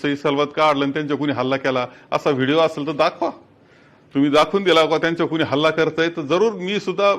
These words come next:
आमचे कार्यकर्ते असेल तरी मी त्यां-, त्यांना, अ, बजावेल काही चुकीचं आहे म्हणून.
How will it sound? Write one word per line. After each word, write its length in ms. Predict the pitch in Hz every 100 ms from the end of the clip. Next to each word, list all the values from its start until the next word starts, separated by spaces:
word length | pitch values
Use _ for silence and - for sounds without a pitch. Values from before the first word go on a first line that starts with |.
| -
आमचे 240 | 156 170 202
कार्यकर्ते 460 | 190 196 202 190
असेल 320 | 196 - 185
तरी 140 | 208 226
मी 120 | 220
त्यां-, 280 | 214 196 175 - - -
त्यांना, 300 | 175 180 175
अ, 560 | 175 160 147 135 123 113
बजावेल 440 | 113 139 147 151
काही 120 | 143
चुकीचं 360 | 143 143 - 123
आहे 100 | 123
म्हणून. 160 | 107